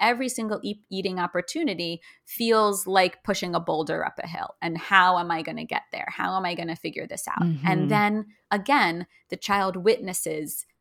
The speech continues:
Speaker 1: that energy around it. For so many parents that I work with, food is either, you know, it feels like an interruption to the day. It feels like yet another thing they have to do. It feels like, um,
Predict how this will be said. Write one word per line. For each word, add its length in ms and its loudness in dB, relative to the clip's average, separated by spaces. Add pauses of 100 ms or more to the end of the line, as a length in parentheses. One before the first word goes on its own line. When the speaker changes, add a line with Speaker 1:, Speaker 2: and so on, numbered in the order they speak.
(120)
Speaker 1:
that 300 6
energy 340 -4
around 360 -4
it. 140 -16 (200)
For 160 -6
so 580 -2
many 320 -4
parents 420 -6
that 100 -6
I 100 -4
work 300 -2
with, 160 -2 (420)
food 580 0
is 300 -2
either, 540 -2 (560)
you 100 -4
know, 180 -2
it 120 -8
feels 260 0
like 140 -2
an 60 -4
interruption 760 -4
to 140 -6
the 100 -4
day. 480 2 (220)
It 100 -2
feels 300 0
like 160 -4
yet 160 2
another 320 -4
thing 420 -4
they 140 -6
have 240 -8
to 160 -12 (160)
do. 600 4
It 200 -6
feels 640 -2
like, 400 0 (360)
um, 360 -2